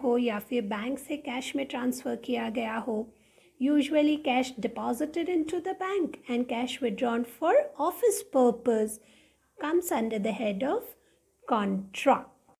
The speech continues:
All sales either in cash or on credit should be entered through।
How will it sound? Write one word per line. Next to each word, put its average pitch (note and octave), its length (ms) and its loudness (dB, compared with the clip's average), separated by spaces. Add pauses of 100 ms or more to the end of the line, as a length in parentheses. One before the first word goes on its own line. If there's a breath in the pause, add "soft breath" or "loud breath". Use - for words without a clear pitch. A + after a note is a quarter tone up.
(760)
All E4 320 4
sales C4 600 0 (640)
either E4 240 4 (180)
in G4 80 6 (140)
cash F#3+ 340 0 (420)
or C#4 280 6
on G#4 120 8 (140)
credit G#3 560 2 (360 soft breath)
should E4+ 360 -2
be F4+ 80 2 (200)
entered A3+ 440 0 (120)
through। C#4+ 280 4